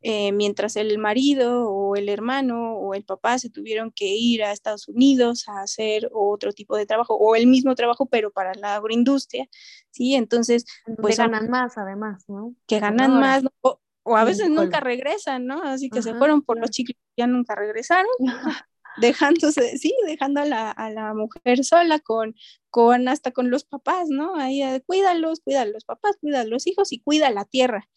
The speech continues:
Speaker 1: ¿no?
Speaker 2: Ujú.
Speaker 1: Que es lo único que les dejan, lo único que tienen para, eh, para <laughs> poder, perdón.
Speaker 2: No te preocupes, sabemos
Speaker 1: Yo
Speaker 2: que estamos en
Speaker 1: también.
Speaker 2: casa.
Speaker 1: <laughs>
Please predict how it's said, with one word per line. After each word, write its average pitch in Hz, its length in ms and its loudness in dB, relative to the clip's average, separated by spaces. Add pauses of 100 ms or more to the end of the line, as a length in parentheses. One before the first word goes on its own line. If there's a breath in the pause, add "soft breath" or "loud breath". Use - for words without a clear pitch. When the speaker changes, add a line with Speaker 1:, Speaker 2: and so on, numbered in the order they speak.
(300 soft breath)
Speaker 1:
¿no? 339 240 0
Speaker 2:
Ujú. 208 60 -14
Speaker 1:
Que 254 320 6
es 320 180 -2
lo 269 200 4
único 349 400 0
que 285 120 -8
les 269 220 -2
dejan, 285 340 -4 (100)
lo 254 140 2
único 330 320 2
que 277 100 -4
tienen 269 380 0 (540)
para, 240 840 -2 (840)
eh, 226 540 -6
para 233 280 2
<laughs> - 120 0
poder, 294 360 2 (460 loud breath)
perdón. 247 380 -2 (960 loud breath)
Speaker 2:
No 269 240 -4
te 277 80 -2
preocupes, 214 380 -4
sabemos 214 300 -2
Speaker 1:
Yo - 40 -18
Speaker 2:
que - 60 -8
estamos 220 280 -2
en 202 60 0
Speaker 1:
también. 202 80 2
Speaker 2:
casa. 175 260 -6
Speaker 1:
<laughs> 262 580 -4